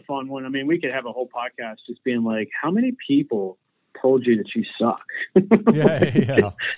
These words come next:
Speaker 1: Like,
Speaker 2: Exactly.
Speaker 1: "Ah, fuck
Speaker 2: Yeah.
Speaker 1: you," you know?
Speaker 2: <laughs> Yeah.
Speaker 1: Yeah.
Speaker 2: Um, so what, uh,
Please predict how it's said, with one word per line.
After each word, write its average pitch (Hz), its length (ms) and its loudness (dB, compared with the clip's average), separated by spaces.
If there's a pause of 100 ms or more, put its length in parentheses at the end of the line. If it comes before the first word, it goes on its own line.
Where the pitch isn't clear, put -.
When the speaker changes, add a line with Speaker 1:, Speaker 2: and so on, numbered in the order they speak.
Speaker 1:
Like, 160 200 6
Speaker 2:
Exactly. 160 640 4 (140)
Speaker 1:
"Ah, 208 60 6
fuck 214 120 -2
Speaker 2:
Yeah. 147 60 8
Speaker 1:
you," 151 340 6 (120)
you 143 160 4
know? 139 200 -2 (120)
Speaker 2:
<laughs> 143 120 -4
Yeah. 165 380 0
Speaker 1:
Yeah. 147 360 4 (520)
Speaker 2:
Um, 160 320 0 (260)
so 202 460 -2
what, 190 500 -6
uh, 180 360 0